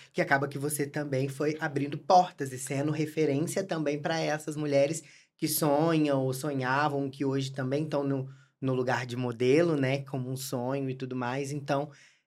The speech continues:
é, gi-, gira, é, gera mais m-, esse movimento de ter mais modelos e tudo mais.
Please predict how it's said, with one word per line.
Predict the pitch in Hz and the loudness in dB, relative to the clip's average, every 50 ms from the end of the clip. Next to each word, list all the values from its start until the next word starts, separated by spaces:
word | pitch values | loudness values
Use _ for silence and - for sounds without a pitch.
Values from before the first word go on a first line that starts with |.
| _ _ | _ _
é, | - 160 147 151 147 147 143 143 143 143 143 143 147 | 0 2 2 2 2 4 4 4 4 2 0 -2 -4
gi-, | 139 147 160 160 151 - | 0 2 2 2 2 -2
gira, | 160 135 131 117 123 135 143 156 160 170 170 165 160 156 151 156 - _ | -4 -4 -4 -4 -4 0 2 4 6 6 6 6 4 2 0 -4 -6 _
é, | - 143 135 | -6 -4 -4
gera | 127 135 151 143 147 147 156 151 | -2 2 4 6 6 6 4 4
mais | 151 147 143 151 156 156 156 - - - - _ _ _ _ _ _ _ _ _ _ _ 180 | 2 2 0 0 0 -2 -2 -4 -8 -12 -16 _ _ _ _ _ _ _ _ _ _ _ -10
m-, | 170 165 170 165 165 165 160 | -8 -6 -6 -2 0 0 0
esse | 156 151 160 | 2 2 4
movimento | 156 151 151 170 180 175 175 170 165 151 143 139 | 4 4 4 4 4 4 4 4 4 2 0 -4
de | 135 - - | -6 -6 -4
ter | 151 143 | -4 -2
mais | 135 139 139 151 156 151 - | 0 2 2 2 2 0 0
modelos | 139 139 139 135 135 131 135 139 143 143 139 135 131 127 - | 0 0 0 2 2 2 4 4 4 2 2 0 -2 -4 -6
e | - | -10
tudo | - 139 135 156 | -12 -8 -4 -2
mais. | 170 165 147 123 117 - | 0 0 0 0 -2 -6